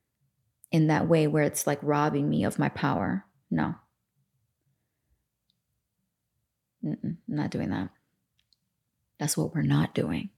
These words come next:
right? That's what we're not doing. We're shifting. And we're not gonna think ill will of people. We're not gonna talk shit about them behind their back. Like,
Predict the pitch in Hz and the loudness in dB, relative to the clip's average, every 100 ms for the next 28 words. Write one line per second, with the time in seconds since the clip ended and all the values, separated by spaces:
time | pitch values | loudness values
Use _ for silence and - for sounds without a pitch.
0 | _ - 151 - - 185 - 135 - - | _ -4 -4 -6 -8 -4 -2 -2 -2 -2
1 | 180 170 170 - 170 - - 214 _ _ | -2 0 -2 -2 -4 -4 -4 -6 _ _
2 | _ _ _ _ _ _ _ _ _ _ | _ _ _ _ _ _ _ _ _ _
3 | _ _ _ _ _ _ 190 180 185 196 | _ _ _ _ _ _ 4 8 8 6
4 | 208 220 214 208 - - 185 185 190 196 | 6 4 6 4 4 4 6 8 8 6
5 | 208 175 170 175 180 180 - - 160 165 | 4 4 4 4 2 0 -4 -2 0 2
6 | 160 160 160 170 190 214 208 202 196 - | 4 4 2 0 2 2 2 -2 -2 0
7 | 180 180 180 175 170 180 170 165 170 180 | 2 2 2 0 0 0 0 2 2 2
8 | 165 151 156 - - - - | 2 0 0 -2 -4 -4 -8